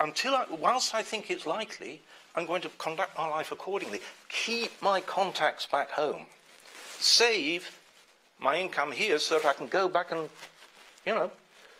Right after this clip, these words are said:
set up a business, restore my home, whatever, right? And then as it comes up to the time when, "Oh, God, I'm not gonna be able to go back,"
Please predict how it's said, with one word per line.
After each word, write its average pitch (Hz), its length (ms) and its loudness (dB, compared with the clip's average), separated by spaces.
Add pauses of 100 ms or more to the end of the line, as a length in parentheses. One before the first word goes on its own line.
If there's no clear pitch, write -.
(100)
set 196 260 2
up 185 100 4
a 185 80 0
business, 185 440 -2
restore 170 420 0
my 175 180 4
home, 175 300 0
whatever, 165 400 0 (200)
right? 190 220 -2 (920)
And 156 160 2
then 165 140 2
as 151 160 4
it - 160 0
comes 151 280 0
up - 220 2
to - 100 -6
the 123 120 0
time 131 400 -2
when, 117 200 0 (200)
"Oh, 131 280 -2
God, 120 180 -6 (140)
I'm 110 140 -8
not 135 100 -4
gonna 117 160 -8
be 104 80 -8
able 107 120 -2
to 92 60 -12
go 151 220 0
back," 92 300 -4